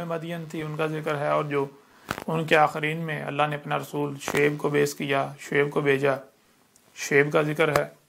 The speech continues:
جس کی موجودگی میں عذاب دیا گیا، جسے عذاب سے عن قبل بھیجا گیا، جو کہ اللہ کا قانون ہے۔ اس وقت تک اللہ عذاب نہیں دیتا جب تک کہ رسول بیعث کر کے حجت نہ کر لے، اور پھر رسول کی موجودگی میں عذاب دیا جاتا ہے، رسول کو اور مومنین کو بچا لیا جاتا ہے،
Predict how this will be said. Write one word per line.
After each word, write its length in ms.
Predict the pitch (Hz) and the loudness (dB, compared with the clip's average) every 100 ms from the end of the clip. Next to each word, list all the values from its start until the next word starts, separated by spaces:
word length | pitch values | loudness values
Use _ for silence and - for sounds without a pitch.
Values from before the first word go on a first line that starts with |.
| _ | _
جس 220 | - 147 - | -6 -4 -2
کی 100 | 165 | 0
موجودگی 480 | 156 147 147 165 | 0 0 -2 -2
میں 140 | 151 143 | 2 2
عذاب 400 | 139 139 143 147 | 6 6 4 2
دیا 200 | 147 143 | -4 -2
گیا، 200 | 135 131 - _ _ _ _ | -4 -8 -14 _ _ _ _
جسے 340 | 175 151 151 151 | -8 -4 2 4
عذاب 400 | 143 139 139 143 | 4 4 2 2
سے 100 | 147 | -4
عن 160 | 143 147 | -4 -2
قبل 220 | 139 143 | -2 0
بھیجا 300 | 143 139 139 | 0 2 0
گیا، 200 | 135 131 - _ _ | 0 -8 -14 _ _
جو 120 | 139 | -2
کہ 100 | 135 | 0
اللہ 180 | 135 135 | -2 0
کا 160 | 135 135 | 0 0
قانون 400 | 143 139 151 139 | 0 0 -2 -4
ہے۔ 260 | 139 - _ _ - - _ _ _ | -8 -14 _ _ -20 -20 _ _ _
اس 180 | 151 151 | -4 0
وقت 160 | 147 156 | 2 4
تک 180 | 156 147 | 2 2
اللہ 160 | 143 151 | 4 6
عذاب 440 | 151 139 139 147 | 6 4 2 2
نہیں 220 | 143 147 | -2 -6
دیتا 300 | 156 139 151 | -4 -2 -2
جب 220 | 147 139 | 0 -2
تک 180 | 143 143 | -2 -2
کہ 140 | 147 143 | 0 -2
رسول 320 | 139 151 151 | -2 -4 0
بیعث 220 | 147 143 | 2 2
کر 180 | 156 143 | 0 -4
کے 160 | 143 131 | -4 -4
حجت 340 | 139 139 151 160 | -4 0 0 0
نہ 40 | |
کر 260 | 151 143 143 | 2 2 0
لے، 120 | 135 - _ _ _ _ _ _ | -8 -16 _ _ _ _ _ _
اور 100 | 160 | -4
پھر 200 | 160 160 | 2 2
رسول 280 | 151 170 170 | 4 2 2
کی 100 | 170 | 2
موجودگی 440 | 143 143 147 160 | 2 2 0 0
میں 100 | 165 | 0
عذاب 280 | 156 151 156 | 4 4 4
دیا 140 | 156 | 0
جاتا 280 | 147 143 143 | 0 -2 -4
ہے، 80 | 143 | -6
رسول 300 | 139 156 160 | -6 -6 -2
کو 100 | 156 | 0
اور 100 | 147 | 0
مومنین 360 | 139 139 139 | -2 -2 -2
کو 100 | 147 | 0
بچا 260 | 135 131 135 | -2 0 2
لیا 160 | 147 151 | 4 2
جاتا 280 | 147 | 2
ہے، 40 | 147 | 0